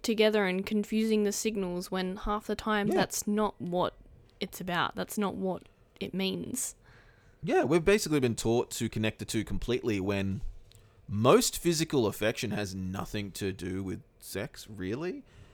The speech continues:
Speaker 2: And it's a really bad idea that the only place we're getting that from is sex, because that's, I think, where a lot of this incel and I think a lot of even rape culture comes from that place of, like, you know how we talk about, and I don't wanna go too far into this, obviously, 'cause it's a heavy topic, but you know how people talk about how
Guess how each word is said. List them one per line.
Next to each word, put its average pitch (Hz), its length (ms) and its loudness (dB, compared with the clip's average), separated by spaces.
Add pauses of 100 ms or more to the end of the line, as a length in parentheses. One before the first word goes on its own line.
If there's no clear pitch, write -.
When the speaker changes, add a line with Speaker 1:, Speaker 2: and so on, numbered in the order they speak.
(320)
Speaker 2:
And 135 140 6
it's - 160 -2
a 110 40 -4
really 160 360 4
bad 117 340 8
idea 110 440 4
that 110 100 -2
the 101 120 0
only 113 140 0
place 107 320 2
we're 107 100 2
getting 98 340 0
that 101 200 -2
from 92 480 -4 (520)
is 98 200 -4
sex, - 680 -2
because 131 240 0
that's, 214 240 6
I 139 80 4
think, 147 200 -2
where 131 100 6
a 120 40 6
lot 117 160 4
of 104 60 -6
this 104 200 -2
incel 107 720 2
and 92 520 -4 (680)
I 101 80 -4
think 95 180 -2
a 113 60 0
lot 120 200 2
of 170 180 -2 (160)
even 147 300 0
rape 120 260 2
culture 107 360 0
comes 104 340 -4
from 101 140 -2
that 101 240 -2
place 104 420 2
of, 92 500 -2 (840)
like, 127 180 4
you 202 80 4
know 226 80 8
how 175 100 10
we 147 100 8
talk 139 220 6
about, 117 280 4
and 110 100 0
I 131 40 2
don't 139 60 4
wanna 110 120 2
go 101 120 0
too 160 160 -4
far 82 160 -4
into 82 140 -6
this, 95 140 -2
obviously, 104 280 -2
'cause - 80 -10
it's - 40 -10
a - 20 -2
heavy 98 160 -2
topic, 127 360 0
but 143 100 0
you 185 60 2
know 190 60 4
how 143 80 4
people 131 200 0
talk 113 220 0
about 104 240 2
how 101 320 0